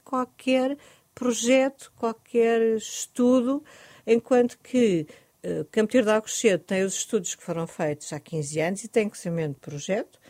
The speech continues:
Obviamente têm que ser ajustados, têm que ser revistos, mas já existe algum conhecimento.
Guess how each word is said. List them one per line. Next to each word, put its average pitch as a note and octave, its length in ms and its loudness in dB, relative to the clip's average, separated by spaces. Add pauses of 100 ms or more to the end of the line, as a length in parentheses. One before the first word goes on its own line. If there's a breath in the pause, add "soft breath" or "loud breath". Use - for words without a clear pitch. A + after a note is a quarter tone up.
(160 soft breath)
Obviamente G3 600 2
têm D#3+ 240 -4
que - 80 -10
ser D3 360 -4 (160)
ajustados, D#3 680 -8
têm D#3+ 220 -8
que - 100 -10
ser - 160 -4
revistos, - 600 -8 (280 soft breath)
mas B2+ 140 -6
já C3 160 -4
existe C3+ 680 -4
algum D3+ 400 0
conhecimento. D#3+ 640 -4